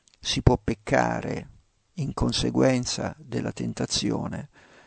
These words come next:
dall'altra la tentazione può avere successo a far cadere l'anima nel peccato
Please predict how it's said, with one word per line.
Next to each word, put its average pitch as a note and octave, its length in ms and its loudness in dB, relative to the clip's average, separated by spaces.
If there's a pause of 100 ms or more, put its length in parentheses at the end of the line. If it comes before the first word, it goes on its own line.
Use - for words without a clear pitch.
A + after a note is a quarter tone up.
(280)
dall'altra A#2+ 1000 2
la B2 140 -2
tentazione A#2+ 1120 0
può - 180 6
avere B2 260 2
successo A#2+ 1000 0 (480)
a - 60 -2
far - 300 0
cadere B2 500 2
l'anima B2 420 2
nel A#2 200 -2
peccato - 720 -4